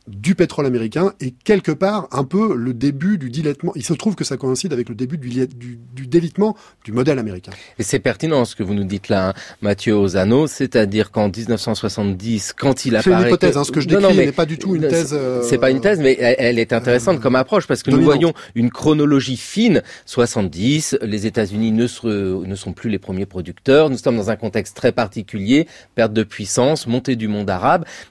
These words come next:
Speaker 2: et nous avons une rupture qui s'explique par le choc pétrolier. Mais là, nous sommes sur la chronologie, euh, fine, et c'est très efficace dans une lecture de l'économie de cette grande histoire du pétrole. Mais je me tourne vers vous, Mathieu Flonneau.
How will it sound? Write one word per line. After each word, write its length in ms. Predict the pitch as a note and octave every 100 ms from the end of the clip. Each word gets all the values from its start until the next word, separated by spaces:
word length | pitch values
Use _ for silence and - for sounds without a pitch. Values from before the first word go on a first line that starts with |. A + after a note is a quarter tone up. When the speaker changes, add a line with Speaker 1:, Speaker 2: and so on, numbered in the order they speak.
| -
Speaker 2:
et 200 | C#3+ -
nous 200 | C#3 A#2+
avons 280 | A#2+ D3+ E3
une 120 | D#3 B2+
rupture 560 | A2 - D#3 G#3 E3+
qui 140 | - G#2
s'explique 240 | G#2 - C3 E3
par 160 | - A#2+
le 80 | G#2
choc 240 | - C3+
pétrolier. 540 | - A#2+ C3 A#2 A#2+ - - -
Mais 80 | B2+
là, 120 | G#3
nous 80 | F3+
sommes 260 | - E3+ D3
sur 160 | A#2+
la 120 | G#2+
chronologie, 720 | G2+ B2 G#2+ G#2 G2 F2+ G2 -
euh, 240 | F#2+ F#2
fine, 420 | F#2 - B3+ A3+ C#3
et 260 | A#2+ A#2 G#2
c'est 320 | - - F2+ _ _
très 440 | - G#2 F2+ F#2
efficace 680 | F#2+ - B2+ - G3+ C#3+ C3 - - - -
dans 120 | G2
une 200 | F#2+ G2+
lecture 520 | G2 - - A#2+ G#2
de 120 | F2
l'économie 680 | A2 G#2 - G2+ G#2 D3 A3 - - -
de 220 | F2 B2+
cette 260 | C3+ G2+ F2+
grande 320 | G2 C3+ D3
histoire 400 | G#2 - C#3+ A#2+
du 140 | B2
pétrole. 500 | A#2+ G#2 - G2+ F#2 - - -
Mais 280 | C3+ D#3+ - -
je 120 | C3
me 60 | E3
tourne 220 | G#3+ F#3
vers 180 | B2 G#2
vous, 200 | A2 B2
Mathieu 420 | F#2+ G2+ - A2+
Flonneau. 420 | - A2 G#2+ A2